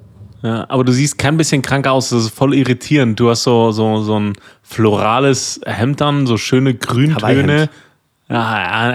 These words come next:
Speaker 1: ein Hawaii-Hemd. Also für, für die Hörerinnen und Hö-, Hörer, der Simon sitzt da mit seiner intellektuellen Brille, mit seinem Hawaii-Hemd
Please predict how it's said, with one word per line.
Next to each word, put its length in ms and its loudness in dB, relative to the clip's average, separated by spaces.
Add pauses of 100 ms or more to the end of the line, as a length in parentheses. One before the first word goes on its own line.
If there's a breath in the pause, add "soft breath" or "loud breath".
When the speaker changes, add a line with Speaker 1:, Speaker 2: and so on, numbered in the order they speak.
(140)
Speaker 1:
ein 40 2
Hawaii-Hemd. 720 0
Also 480 0
für, 380 0
für 340 -4
die 140 0
Hörerinnen 340 2 (120)
und 60 0
Hö-, 260 2
Hörer, 460 2
der 160 -4
Simon 500 0
sitzt 340 -2
da 360 2
mit 260 0
seiner 240 2
intellektuellen 840 0
Brille, 600 0 (380 loud breath)
mit 160 0
seinem 300 2
Hawaii-Hemd 760 0